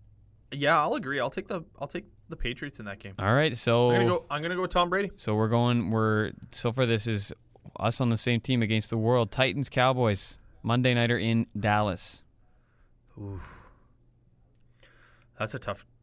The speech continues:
Speaker 1: that's a tough game too. I'm, I'll take Dallas at home
Speaker 2: You,
Speaker 1: in that one.
Speaker 2: you taking Dallas at home? I am gonna take the, hmm. I'm
Speaker 1: Is he gonna flip the switch?
Speaker 2: Yeah, I'm gonna take the Titans.
Speaker 1: Oh, there it is.
Speaker 2: Tennessee Titans.
Speaker 1: All right, somebody's, somebody's gonna win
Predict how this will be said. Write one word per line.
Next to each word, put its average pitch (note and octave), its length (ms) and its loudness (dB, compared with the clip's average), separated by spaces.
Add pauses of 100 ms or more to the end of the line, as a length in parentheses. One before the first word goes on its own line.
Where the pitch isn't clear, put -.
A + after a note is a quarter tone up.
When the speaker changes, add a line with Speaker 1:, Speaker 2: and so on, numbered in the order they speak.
(100)
Speaker 1:
that's G#2+ 200 -14
a A2 40 -12
tough G2+ 200 -18
game F2+ 180 -16
too. G2+ 240 -16 (540)
I'm, G3+ 220 0
I'll D#3+ 140 0
take D#3+ 200 -2
Dallas G2+ 480 -6 (280)
at A2 100 -4
home F#2+ 200 -16 (400)
Speaker 2:
You, - 120 -12
Speaker 1:
in A2 80 -12
that F#2+ 140 -10
one. G2 120 -12
Speaker 2:
you G#2 100 -6
taking A2 320 0
Dallas A2 340 2
at A#2+ 80 -6
home? A2 220 -2
I A#2+ 220 2
am C3+ 120 0
gonna B2+ 200 0
take A#2+ 300 -2
the, G2 1120 0 (180)
hmm. G2+ 640 2 (840)
I'm A2 120 0
Speaker 1:
Is G#2 140 -10
he G2+ 60 -10
gonna G2 140 -12
flip G#2 200 -14
the G#2 80 -14
switch? B2+ 400 -10
Speaker 2:
Yeah, G2 100 -2
I'm F#2+ 60 2
gonna A2 80 2
take A2 220 -4
the - 80 -18
Titans. - 360 -16 (760)
Speaker 1:
Oh, C4+ 240 6
there A3+ 120 4
it D#3+ 60 6
is. D#3 340 -2 (360)
Speaker 2:
Tennessee G2 260 -8
Titans. - 240 -12
Speaker 1:
All B2+ 80 -2
right, F3 160 -2
somebody's, D3+ 320 -6 (160)
somebody's D#3 300 2
gonna F3+ 140 2
win F#3 220 -2